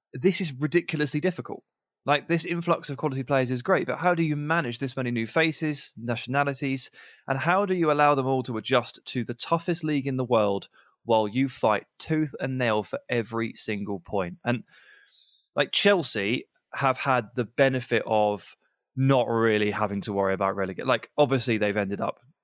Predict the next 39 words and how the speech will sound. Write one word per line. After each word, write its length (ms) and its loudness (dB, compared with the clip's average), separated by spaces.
marooned 480 0
in 140 -4
sort 160 -8
of 120 -12
twelfth 320 -2
or 120 -10
so, 300 -8
fine. 420 -4
But 80 -4
there 100 2
was 100 2
never 280 6
any 100 2
jeopardy 680 0
to 100 -10
them 240 -6
going 400 0
down, 420 -6
no 120 4
realistic 600 -2
jeopardy. 560 -8
And 120 0
they 100 4
can 140 0
show 160 4
you 140 2
that 140 -2
even 380 -2
buying 320 2
one 220 4
hundred 400 -2
million 260 0
pound 240 0
players, 480 0
if 100 -8
you 80 -2
add 220 0
too 180 0
many 400 0